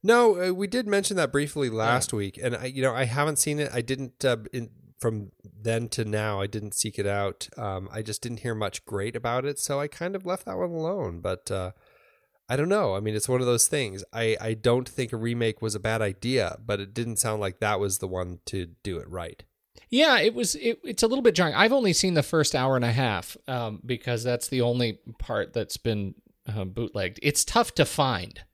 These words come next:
Speaker 2: Like, you can't just buy it. It, it's not an iTunes thing. It's not on Netflix. It's, you know, which maybe is telling. Uh, but it does star some interesting people of television lore. Benjamin Bratt, uh, is in it. Kristen Miller,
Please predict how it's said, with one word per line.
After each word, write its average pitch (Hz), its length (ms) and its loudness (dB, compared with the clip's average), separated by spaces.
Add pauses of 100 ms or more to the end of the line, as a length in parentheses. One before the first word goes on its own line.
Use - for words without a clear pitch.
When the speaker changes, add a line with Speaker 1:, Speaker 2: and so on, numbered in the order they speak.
(120)
Speaker 2:
Like, 120 180 0
you 131 100 2
can't 165 460 2
just 127 420 4
buy 117 240 6
it. 87 300 0 (320)
It, 117 220 -2
it's 117 200 -2
not 123 220 2
an 117 60 -2
iTunes 117 420 0
thing. 110 180 2
It's 104 140 -4
not 117 340 0
on 117 400 -6
Netflix. 113 600 0
It's, - 360 -4
you 113 140 -6
know, 98 100 -8
which 107 280 -8
maybe 120 320 0
is 98 120 -2
telling. 107 440 -4 (600)
Uh, 123 160 6
but 156 160 4
it 190 120 4
does 277 180 6
star 147 340 4
some 156 220 2
interesting 151 560 4
people 139 420 2
of 110 240 2
television 110 720 2
lore. 117 420 6 (280)
Benjamin 123 400 4
Bratt, 160 340 4 (100)
uh, 139 280 0
is 139 200 0
in 143 120 2
it. 143 80 -6
Kristen 127 320 -2
Miller, 131 360 2